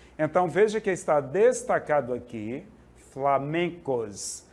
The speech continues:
E observem a imagem, que bonito, né, pessoal, esse animal? Lindo, né? Então, nós temos aqui los flamencos. Olha a cor do animal.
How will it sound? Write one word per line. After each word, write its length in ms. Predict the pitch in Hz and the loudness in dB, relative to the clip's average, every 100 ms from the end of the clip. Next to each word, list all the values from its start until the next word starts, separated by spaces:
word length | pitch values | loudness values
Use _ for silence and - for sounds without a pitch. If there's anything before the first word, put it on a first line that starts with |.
| - _ 269 | -20 _ 2
E 120 | 240 | 6
observem 580 | 202 180 - 175 147 160 | 6 2 2 2 2 2
a 60 | |
imagem, 600 | 151 160 165 127 117 107 - | 2 2 2 2 -6 -12 -10
que 80 | 185 | -8
bonito, 560 | 147 139 160 151 147 | -6 -2 -2 -2 -4
né, 160 | 135 180 | -4 -4
pessoal, 400 | 190 - 147 123 | -4 -8 -6 -6
esse 220 | 123 - | -6 -4
animal? 580 | 123 120 131 160 180 175 - - _ | -4 -2 -2 -2 -4 -10 -20 -20 _
Lindo, 400 | 135 170 180 135 | -4 -2 -2 -2
né? 300 | 139 196 220 - - - - | 0 0 -2 -10 -20 -20 -12
Então, 280 | - 165 175 | -4 0 2
nós 220 | 196 202 | 2 0
temos 360 | - 160 156 120 | 0 -2 -2 -4
aqui 540 | 143 - 113 139 - - - _ - - | -6 -6 -6 -6 -8 -16 -20 _ -16 -6
los 760 | 156 180 226 262 339 - - - - | -2 2 4 4 2 -10 -14 -16 -2
flamencos. 1040 | 147 131 143 185 165 - 120 107 - - | 2 4 2 -4 -6 -6 -8 -8 -14 -8
Olha 300 | 180 226 233 | 0 2 2
a 40 | 226 | 0
cor 260 | 208 190 | 0 0
do 120 | 202 | 0
animal. 440 | 196 190 147 98 | -6 -6 -8 -8